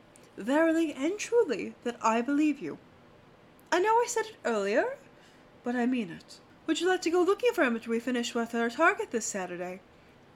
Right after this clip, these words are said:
"Thanks, Mads, but I don't think he was ever physically in the store. The bell never rang after he disappeared." "Quite strange indeed.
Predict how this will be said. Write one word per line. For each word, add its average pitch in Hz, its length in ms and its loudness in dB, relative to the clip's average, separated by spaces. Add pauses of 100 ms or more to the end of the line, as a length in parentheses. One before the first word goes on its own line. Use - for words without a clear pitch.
"Thanks, - 800 -8 (160)
Mads, 175 500 -10
but 170 100 -8
I 180 60 -2
don't 214 180 -2
think 226 140 -8
he - 120 -8
was 185 140 -6
ever 175 180 -8
physically 175 500 -10
in 165 100 -10
the 147 80 -10
store. 165 440 -8 (440)
The 185 80 -10
bell 196 240 0
never 170 320 -4
rang 170 240 -6
after 165 280 -10
he 180 100 -10
disappeared." 180 520 -8 (460)
"Quite 339 300 -2
strange 339 560 -2
indeed. 254 680 -2